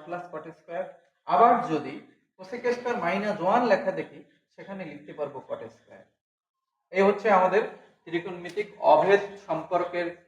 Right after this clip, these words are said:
সূত্রাবলী। আর আমরা পার্ট ওয়ানে করেছিলাম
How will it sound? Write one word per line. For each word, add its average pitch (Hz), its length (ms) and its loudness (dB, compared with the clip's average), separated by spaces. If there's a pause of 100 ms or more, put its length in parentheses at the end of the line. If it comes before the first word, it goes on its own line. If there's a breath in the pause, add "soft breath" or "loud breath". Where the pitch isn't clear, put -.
(160)
সূত্রাবলী। 175 600 -4 (420 soft breath)
আর 131 280 6
আমরা 139 200 0
পার্ট 185 400 4
ওয়ানে 185 440 6 (340)
করেছিলাম 170 720 2